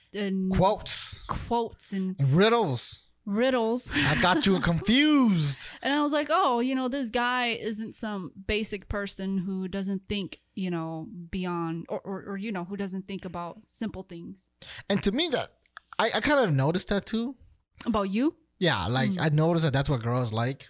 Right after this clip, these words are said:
Speaker 1: <laughs>
Speaker 2: Well, just, just for me in
Speaker 1: So,
Speaker 2: general.
Speaker 1: so those were your, your catchphrases, your pickup
Speaker 2: Yeah.
Speaker 1: lines? <laughs>
Speaker 2: Yeah, well, they weren't really pickup lines, but it's, it's more of, like, I know these, these traits will help me stand out.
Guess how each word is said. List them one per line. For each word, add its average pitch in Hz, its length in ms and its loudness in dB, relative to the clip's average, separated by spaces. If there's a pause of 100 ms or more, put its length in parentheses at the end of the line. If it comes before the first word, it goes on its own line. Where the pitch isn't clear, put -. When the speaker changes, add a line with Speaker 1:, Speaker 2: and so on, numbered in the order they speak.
(480)
Speaker 1:
<laughs> - 300 2 (500)
Speaker 2:
Well, 262 240 6
just, 247 320 2
just 262 180 2
for 208 120 4
me 180 360 4
in 151 80 4
Speaker 1:
So, 143 40 0
Speaker 2:
general. 143 400 4
Speaker 1:
so 320 100 0
those 330 320 0
were 349 80 0
your, 269 340 0
your 240 280 -2
catchphrases, 277 1000 0
your 302 100 4
pickup 508 320 4
Speaker 2:
Yeah. 294 80 2
Speaker 1:
lines? 302 480 2
<laughs> 277 140 2 (160)
Speaker 2:
Yeah, 226 80 4
well, 254 180 6
they 233 80 4
weren't 302 200 2
really 240 200 6
pickup 220 300 2
lines, 220 340 4
but 196 160 2
it's, 202 220 2
it's 208 260 0
more 208 320 2
of, 170 120 0
like, 147 340 2
I 151 80 2
know 156 340 4
these, 135 640 0
these 123 520 -4
traits - 440 -2
will 113 140 0
help 117 180 2
me 123 100 -2
stand 117 380 0
out. 120 220 0